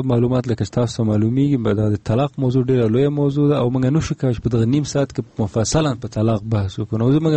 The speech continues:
مجبور یو چې دغه ادرسونه وایو. که چیرې څوک د زیاله-، د، د لا زیات معلوماتو لپاره غواړي چې دغه موضوعاتو کې معلومات پیدا کړي، نو دوی کولی شي دغه، آه، پتو یا ادرسو ته دې مراجعه وکړي.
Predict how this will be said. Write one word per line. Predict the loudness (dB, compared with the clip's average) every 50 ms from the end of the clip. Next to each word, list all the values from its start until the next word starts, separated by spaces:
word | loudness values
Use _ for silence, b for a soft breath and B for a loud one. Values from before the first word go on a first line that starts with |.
| 2 2
مجبور | 0 0 0 0 2 2
یو | 2 2
چې | 2 2
دغه | 2 2
ادرسونه | 0 0 0 0 0 -2 -4 -4 0 0
وایو. | 2 2 2 0
که | 0 -2
چیرې | -2 0 0 0 0 0 -4 b b -2
څوک | 0 0 0 0 -2 -6 -2 -2
د | -2 0 2 2
زیاله-، | 2 2 2 2 0 0 -2 -2 -2
د، | 0 0 2 2 0 2
د | 2 2 4
لا | 2 2
زیات | 2 2 0 0 0 -2
معلوماتو | -4 -2 0 0 0 0 0 0 0 -4
لپاره | -4 -2 -2 0 0 0 2
غواړي | 2 2 2 2 0
چې | 0 0 0
دغه | 0 2 2 0
موضوعاتو | 0 2 2 0 0 0 -2
کې | -4 -2 -2 0
معلومات | 0 0 0 0 0 -2 -2 0
پیدا | 0 2 4 2 2
کړي، | 0 0 0
نو | 0 2
دوی | 2 0
کولی | 0 0 0 0 2 0
شي | 0 -2
دغه، | -2 0 0 0 0 0 -2 -4 -8 _ -6
آه، | -2 -2 -2 -2 -4 -2 _
پتو | -2 -2 0 0 0
یا | 2 2
ادرسو | 2 0 0 -2 0 -2 -2 -2
ته | 0 0 0
دې | 2 2
مراجعه | 2 2 2 0 0 0 0 0
وکړي. | 0 0 -2 -6 -10 -12